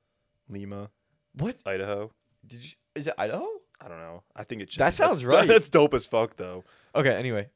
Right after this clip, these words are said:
Speaker 2: Um, yo, what is up, everyone? Welcome back to zero three F M, O three F M.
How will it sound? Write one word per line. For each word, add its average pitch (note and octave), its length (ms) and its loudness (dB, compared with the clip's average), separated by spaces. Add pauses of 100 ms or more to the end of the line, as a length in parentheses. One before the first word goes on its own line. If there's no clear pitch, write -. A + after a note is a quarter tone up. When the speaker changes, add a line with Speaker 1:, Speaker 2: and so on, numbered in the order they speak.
(120)
Speaker 2:
Um, B2 340 2 (840)
yo, D#3+ 420 6 (180)
what B2+ 320 0
is C3 120 -2
up, A#2 120 0
everyone? B2 360 -4
Welcome A#2+ 240 -4
back A2 180 -4
to A#2 300 -8
zero A2+ 320 -4
three G#2+ 240 -8
F G2 160 -6
M, G2 240 -8 (260)
O A#2+ 80 -6
three A2+ 140 -10
F G#2 100 -10
M. G2+ 240 -8